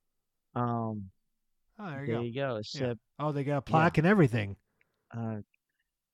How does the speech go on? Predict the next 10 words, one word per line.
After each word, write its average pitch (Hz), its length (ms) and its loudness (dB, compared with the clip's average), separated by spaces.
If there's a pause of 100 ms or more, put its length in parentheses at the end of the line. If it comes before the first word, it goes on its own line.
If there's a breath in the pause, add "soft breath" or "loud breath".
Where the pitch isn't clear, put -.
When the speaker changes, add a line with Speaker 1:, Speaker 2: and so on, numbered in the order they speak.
(720)
Speaker 1:
directed 120 420 -4
sixty-seven 165 880 2
Speaker 2:
There 147 280 6
you 185 60 8
go. 143 160 10
Speaker 1:
times 151 80 2
Speaker 2:
Go, 165 180 8
go, 170 200 8
Speaker 1:
incorporated 151 680 4
Speaker 2:
go, - 80 -16